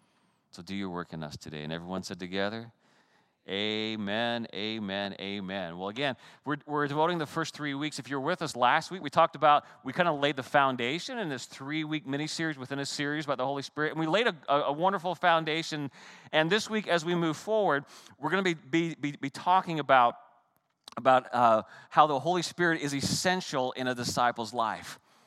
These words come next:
See, I think it's important for us to recognize that without the Holy Spirit in our lives, we're gonna be ineffective in our calling.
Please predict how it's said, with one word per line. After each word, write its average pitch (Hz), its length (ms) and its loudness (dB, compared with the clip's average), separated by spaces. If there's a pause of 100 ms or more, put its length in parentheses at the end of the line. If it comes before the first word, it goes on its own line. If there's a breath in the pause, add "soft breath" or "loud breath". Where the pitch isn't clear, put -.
See, 160 200 2
I 170 40 8
think 214 160 2
it's 190 80 0
important 175 380 0
for 165 60 0
us 151 80 -4
to 151 80 -6
recognize 151 600 2 (300 loud breath)
that 139 240 6
without 165 580 6
the 170 100 4
Holy 170 280 2
Spirit 160 500 -2
in 147 80 -2
our 127 160 4
lives, 123 720 2 (680 soft breath)
we're 160 140 -2
gonna 185 180 0
be 156 180 2
ineffective 139 580 2
in 113 60 2
our 107 100 2
calling. 87 500 0